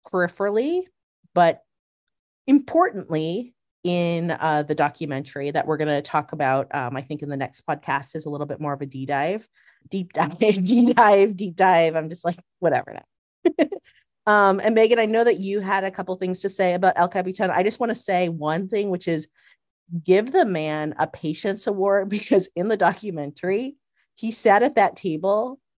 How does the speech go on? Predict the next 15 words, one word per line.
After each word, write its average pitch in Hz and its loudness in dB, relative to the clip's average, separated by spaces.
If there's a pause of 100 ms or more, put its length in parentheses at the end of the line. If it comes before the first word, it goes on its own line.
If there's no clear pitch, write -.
(520)
while 185 6
Yoongi 202 -2
held 180 -2
court 170 0
at, 180 0
like, 175 -8
the 160 -10
end 156 -2
of 175 -4
the 190 -2
table 190 -2
in 185 -2
the 147 -2
straw 151 0
hat 147 -4